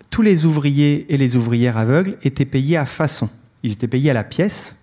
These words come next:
et on les payait moins cher que les barèmes syndicaux parce qu'on considérait qu'ils étaient des assistés par le travail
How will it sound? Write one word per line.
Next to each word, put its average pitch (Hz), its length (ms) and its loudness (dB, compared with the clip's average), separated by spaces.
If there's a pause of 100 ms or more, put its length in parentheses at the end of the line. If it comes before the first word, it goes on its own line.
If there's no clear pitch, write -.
(540)
et 135 60 0
on 135 100 2
les 135 120 2
payait 156 420 0
moins 185 280 4
cher 196 600 0 (500)
que 196 100 0
les 175 140 2
barèmes 156 340 0
syndicaux 147 520 -2 (960)
parce 185 260 -4
qu'on 170 120 -2
considérait 147 540 -2
qu'ils 135 180 -2
étaient 135 160 -2
des 135 200 0
assistés 190 440 -4
par 135 140 -4
le 113 100 0
travail 131 560 -4